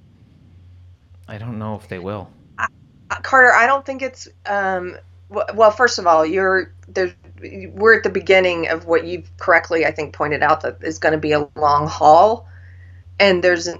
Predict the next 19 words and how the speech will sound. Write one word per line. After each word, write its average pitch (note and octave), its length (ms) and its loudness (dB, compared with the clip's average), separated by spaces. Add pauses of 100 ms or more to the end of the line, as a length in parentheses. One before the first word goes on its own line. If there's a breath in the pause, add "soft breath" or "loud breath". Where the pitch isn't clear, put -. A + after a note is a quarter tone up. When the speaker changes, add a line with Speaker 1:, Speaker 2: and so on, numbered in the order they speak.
Speaker 2:
infinite F3 460 -2
number, D#3+ 400 2
like, E3+ 180 2
if G3 100 -10
you G3 100 -6
were F#3 120 -4
writing E3 380 2
a C#3+ 40 -6
screenplay, D3+ 760 -8
there's D3 200 -4
an D#3+ 140 -6
infinite F3+ 460 -4
number D#3 280 0
of C#3+ 100 -6
things D3+ 340 -2
that C3+ 140 -8
could - 100 -18
happen, F3+ 640 -6 (500 soft breath)
and, F3 300 0